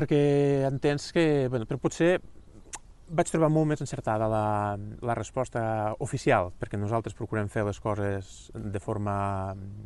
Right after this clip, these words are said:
correcta. Vam presentar la proposta per escrit, al registre. La resposta que vam tenir per part de, de l'alcalde ens va semblar molt, molt més correcta, en el sentit que havien vist la nostra proposta, que havien vist que era una, una proposta molt similar a la de l'Ajuntament de Valls, que tenien altres,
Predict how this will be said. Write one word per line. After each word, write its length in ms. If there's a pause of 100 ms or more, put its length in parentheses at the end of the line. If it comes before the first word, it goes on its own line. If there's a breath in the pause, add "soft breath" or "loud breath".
(280)
correcta. 400
Vam 160
presentar 300
la 80
proposta 420
per 120
escrit, 440 (120)
al 180
registre. 420 (320 loud breath)
La 120
resposta 360
que 80
vam 120
tenir 200
per 160
part 180
de, 100 (200)
de 140
l'alcalde 420
ens 120
va 100
semblar 260
molt, 240
molt 140
més 100
correcta, 400 (320 loud breath)
en 160
el 80
sentit 320
que 280
havien 360
vist 240
la 80
nostra 220
proposta, 420 (220 loud breath)
que 100
havien 160
vist 200
que 100
era 100
una, 500
una 220
proposta 360
molt 200
similar 320
a 140
la 100
de 80
l'Ajuntament 440
de 100
Valls, 240
que 100
tenien 300
altres, 420